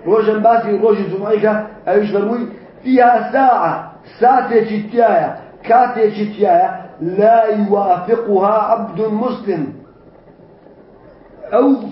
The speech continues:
کار، ئەو ساتە، ئەگەر کەسێک موافقە بکاتن، هەر بەندەیەکی موسڵمان موافقەی ئەو سات و کاتە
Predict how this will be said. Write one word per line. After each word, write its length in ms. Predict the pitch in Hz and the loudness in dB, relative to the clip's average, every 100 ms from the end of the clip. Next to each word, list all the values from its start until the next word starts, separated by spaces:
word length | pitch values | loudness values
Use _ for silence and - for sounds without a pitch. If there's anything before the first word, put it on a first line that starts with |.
| 214 | -2
کار، 200 | 180 196 247 | 0 0 0
ئەو 100 | 233 214 | -2 0
ساتە، 380 | 208 202 196 160 - - - - - | 0 0 -2 -4 -6 -14 -20 -14 -4
ئەگەر 320 | 190 196 214 254 240 233 | -2 2 2 0 -2 0
کەسێک 320 | 233 214 202 196 | 0 0 -2 0
موافقە 500 | 208 202 196 214 277 233 | 0 2 0 0 0 -2
بکاتن، 460 | 214 190 180 170 156 - - 196 | 0 0 0 -4 -6 -12 -2 0
هەر 120 | 262 254 | 2 2
بەندەیەکی 600 | 233 220 233 214 - 208 | 0 4 4 4 2 -2
موسڵمان 520 | 202 208 214 233 226 170 - - - 190 | -2 0 0 0 0 -2 -10 -16 -8 0
موافقەی 560 | 214 208 196 226 240 302 | 2 2 0 0 0 0
ئەو 100 | 269 202 | -2 0
سات 220 | 233 214 214 | 2 2 0
و 80 | 208 | 0
کاتە 280 | 214 208 | 0 0